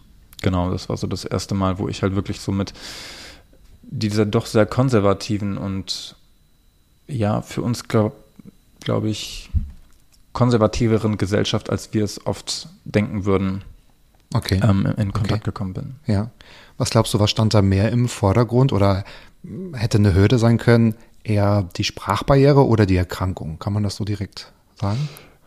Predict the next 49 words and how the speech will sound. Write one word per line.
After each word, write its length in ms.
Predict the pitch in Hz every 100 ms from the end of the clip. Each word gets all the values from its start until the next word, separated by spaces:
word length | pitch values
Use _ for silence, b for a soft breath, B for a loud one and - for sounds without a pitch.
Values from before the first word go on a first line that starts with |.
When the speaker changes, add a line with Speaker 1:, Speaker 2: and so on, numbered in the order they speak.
| B B B B B
Speaker 1:
Ich 280 | - - -
glaube, 460 | 95 90 95 - -
ganz 240 | 98 101 -
oft 180 | 95
ist 100 | 113
es 120 | 98 -
einfach 480 | 92 107 98 - - _
die 240 | 127 104
Erkrankung. 560 | 95 95 - 101 113 98
Das, 180 | 101 -
das 240 | 139 - -
liegt 140 | -
gar 120 | 98
nicht 120 | 117 117
mal 120 | 107
an 60 | 104
der 80 |
Barriere, 560 | 95 95 - 98 104 104
also 180 | 104 107
an 80 | 98
der 80 |
Sprachbarriere. 760 | 92 - 104 - 101 98 98 104
Speaker 2:
Mhm. 280 | 98 95 107 B B -
Speaker 1:
Ähm, 440 | 104 95 92 98 - 196
das 200 | - 110
ist, 120 | - -
glaube 200 | 110 95
ich, 60 |
kein 140 | - 104
Problem, 300 | 104 101 101
wenn 100 | 98
man 120 | 98
das 340 | 98 - - - - _ _ _ _ -
problemlos 500 | 123 104 113 110 -
kommunizieren 640 | 110 104 101 - 123 110 101
kann, 180 | 104
aber 100 | 98
es 120 | 95 113
ist 100 | -
einfach 240 | 98 101
Speaker 2:
Mhm. 60 | 113
Speaker 1:
dieses, 360 | 95 95 -
dieses 300 | - 98 98
Bild 300 | - 110 107
von, 260 | - 95 98
von 240 | - 95
Krankheit 420 | - 98 101 104
und 160 | - 95
Behinderung 600 | 101 98 98 95 98 98